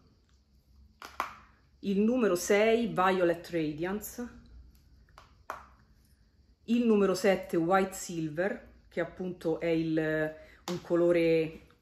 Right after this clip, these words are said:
color ghiaccio, somiglia un po' proprio a ghiaccio di Neve Cosmetics, forse leggermente più attenuato, quello è ancora più luminoso,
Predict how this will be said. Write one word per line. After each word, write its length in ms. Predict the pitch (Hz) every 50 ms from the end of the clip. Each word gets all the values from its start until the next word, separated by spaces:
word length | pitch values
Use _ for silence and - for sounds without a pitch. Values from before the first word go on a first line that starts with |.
| - -
color 260 | 180 175 180 175 165
ghiaccio, 480 | 156 147 185 175 160 151 - - - 170
somiglia 360 | - - 196 196 196 196 202
un 160 | 202 196 -
po' 240 | - 233 226 220 220
proprio 260 | - 208 196 185 185
a 60 | 175
ghiaccio 480 | 185 175 165 190 208 233 233 - - 185
di 100 | 175 170
Neve 220 | 180 175 175 175
Cosmetics, 1000 | 165 170 165 165 175 170 160 156 156 156 156 175 170 - - - - 185 196 214 - - - - - - _
forse 340 | - - 214 208 - - 180
leggermente 560 | 175 170 160 190 185 196 196 208 202 - 196
più 160 | 165 - -
attenuato, 680 | 180 175 - - 185 180 180 175 160 151 156 147 160 156
quello 220 | 156 185 180 170
è 20 | 165
ancora 360 | 160 160 160 - 190 180 175
più 580 | 175 170 170 165 160 156 151 151 147 151 151 143 147 -
luminoso, 920 | - - 156 165 165 170 170 165 160 156 156 143 - - 180 202 208 -